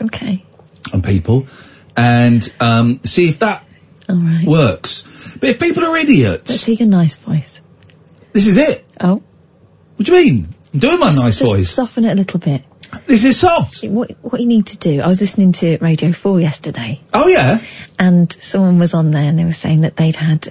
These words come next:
Speaker 1: um, no, oh, was it Radio four? No, it wasn't. It was Adam Buxton's excellent podcast. And he and his friends were talking about how they'd had voice training when they did some work for Radio four.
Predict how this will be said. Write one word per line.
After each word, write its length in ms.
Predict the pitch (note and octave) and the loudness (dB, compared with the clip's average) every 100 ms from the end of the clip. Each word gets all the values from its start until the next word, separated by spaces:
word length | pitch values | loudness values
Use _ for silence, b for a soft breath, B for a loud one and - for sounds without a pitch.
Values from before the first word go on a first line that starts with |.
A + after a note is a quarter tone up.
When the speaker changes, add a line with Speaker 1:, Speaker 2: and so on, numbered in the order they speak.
| - | -2
Speaker 1:
um, 560 | D#3+ D#3+ D#3+ - - - | 0 2 0 -4 -14 -6
no, 160 | G#3+ A#3 | -4 -4
oh, 40 | C4 | -6
was 160 | C#4+ | -6
it 60 | - | -6
Radio 200 | C#4 C4 | -4 -4
four? 200 | - C#4+ | -6 -6
No, 200 | C#4+ C4+ F#3+ | -2 0 0
it 100 | G3 | -2
wasn't. 300 | C4+ F3+ - | -2 0 0
It 60 | |
was 180 | G#3 A3+ | 0 0
Adam 240 | B3+ B3 A#3 | -2 -2 0
Buxton's 420 | A#3+ - F#3+ F#3 | -2 -2 -2 -2
excellent 360 | - - F#3 | -4 -2 -2
podcast. 560 | - D#3+ - D3+ C#3 - B B B B B - | 0 -4 -2 -2 -4 -8 B B B B B 0
And 200 | G3 F#3+ | 2 2
he 320 | G3+ B3+ B3 | 2 2 2
and 100 | A3 | 2
his 120 | G#3+ | 0
friends 300 | - E3+ D#3 | 0 2 2
were 60 | E3 | 0
talking 340 | - D3+ D#3+ | -2 0 0
about 280 | D#3 D3+ D#3 | 0 0 -2
how 380 | - E3 E3 D#3 - B B B | -2 0 2 0 -2 B B B
they'd 200 | E3+ D#3+ | 0 2
had 140 | E3 | 2
voice 320 | D3 F3 E3+ - | 2 2 2 0
training 380 | - E3 D#3 | 0 2 2
when 120 | D#3 D#3 | 2 2
they 100 | D#3 | 0
did 200 | - C#3+ | 0 -4
some 200 | - D#3 | 0 2
work 180 | D#3 | 2
for 340 | - E3 D#3 D#3+ | 0 0 0 0
Radio 280 | E3+ D#3+ E3 | 0 2 0
four. 280 | - C#4 | 0 -2